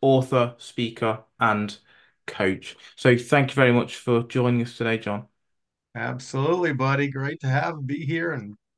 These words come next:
Speaker 2: sharing the information with you.
Speaker 1: This is it. And, you know, with, there's really two sides to any, um, content, really. There's education and there is,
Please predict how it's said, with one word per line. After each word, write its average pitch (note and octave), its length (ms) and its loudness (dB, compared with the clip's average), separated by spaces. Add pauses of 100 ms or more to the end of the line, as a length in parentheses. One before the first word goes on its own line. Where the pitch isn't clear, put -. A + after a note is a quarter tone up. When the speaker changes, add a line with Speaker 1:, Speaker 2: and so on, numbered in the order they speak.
(120)
Speaker 2:
sharing A3+ 560 2
the A3 120 4
information E3+ 580 0
with A2 180 -8
you. G2 160 -12 (880)
Speaker 1:
This D#3+ 200 4
is C#3 100 4
it. - 220 6
And, B2+ 420 2
you D#3 120 0
know, B2+ 260 2
with, D#3 320 4 (220)
there's D3 160 -2
really F3 220 6
two D3 320 2
sides B2+ 460 0
to - 200 -8
any, B2+ 440 -2 (440)
um, A2 540 2 (180)
content, C3+ 440 2
really. G#2+ 200 0
There's A#2 180 -4
education B2 720 0
and A#2 420 0 (360)
there A2 240 2
is, G#2+ 420 -2